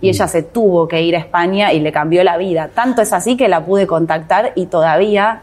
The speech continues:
Speaker 1: eh, la entrevisté para el libro, seguía temblando y acordándose del episodio de Juan Duarte.
Speaker 2: Guau.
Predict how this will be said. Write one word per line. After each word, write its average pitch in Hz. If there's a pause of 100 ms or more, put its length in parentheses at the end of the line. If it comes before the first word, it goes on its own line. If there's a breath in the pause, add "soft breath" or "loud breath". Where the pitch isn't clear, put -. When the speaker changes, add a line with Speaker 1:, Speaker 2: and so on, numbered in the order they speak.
(100)
Speaker 1:
eh, 156
la 156
entrevisté 151
para 165
el 165
libro, 202 (880 loud breath)
seguía 202
temblando 196
y 220
acordándose 180
del 170
episodio 160
de 156
Juan 160
Duarte. 156
Speaker 2:
Guau. 98